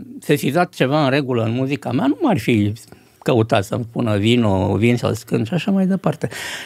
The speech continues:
Și am avut marele noroc, într-adevăr, pe de altă parte, să mă împrietenesc cu oameni de foarte bună calitate și uman și din punct de vedere muzical. Pentru că absolut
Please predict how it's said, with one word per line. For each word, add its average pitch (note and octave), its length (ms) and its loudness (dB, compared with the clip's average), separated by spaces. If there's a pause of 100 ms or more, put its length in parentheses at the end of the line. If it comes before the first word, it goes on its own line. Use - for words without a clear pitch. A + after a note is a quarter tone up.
Și - 100 2
am F3 120 6
avut E3+ 180 6
marele G3 320 4
noroc, D3+ 260 2
într-adevăr, D#3 460 0
pe - 140 -2
de A2+ 100 4
altă D#3 220 2
parte, A#2+ 300 0
să D#3 120 -6
mă D3 120 2
împrietenesc D3 560 -2
cu - 60 -4
oameni D#3+ 520 2
de A2 120 2
foarte D3+ 380 2
bună B2 260 0
calitate A#2 640 -2 (360)
și - 180 -2
uman F3 320 4
și F#3+ 120 0
din D3+ 160 2
punct A2 200 -2
de G2 80 0
vedere F#2+ 320 -2
muzical. G2+ 540 -6 (300)
Pentru C#3 180 -2
că E3+ 80 2
absolut E3+ 560 0